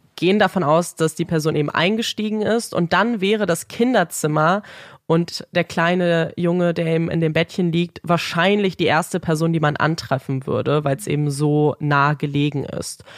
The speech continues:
Und jetzt an dieser Stelle ignorieren wir mal ganz kurz den Fundort der Leichen von Nina und Yasuko.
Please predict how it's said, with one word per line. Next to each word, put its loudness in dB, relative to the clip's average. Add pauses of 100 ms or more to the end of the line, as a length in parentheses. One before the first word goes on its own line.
(220)
Und 2
jetzt 2
an 4
dieser 4
Stelle 2
ignorieren 2
wir 2
mal 2
ganz -2
kurz -4
den 0
Fundort 0
der 2
Leichen -2
von 0
Nina 4
und -2
Yasuko. 0